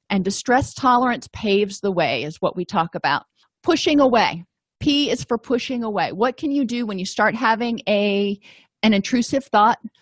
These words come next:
or a negative thought? How can you push away that thought or push away what's distressing you until you can get some distance from it?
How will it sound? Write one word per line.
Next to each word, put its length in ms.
or 380
a 460
negative 500
thought? 280
How 160
can 160
you 80
push 320
away 240
that 280
thought 260
or 100
push 300
away 240
what's 180
distressing 640
you 220
until 400
you 160
can 120
get 200
some 200
distance 460
from 300
it? 80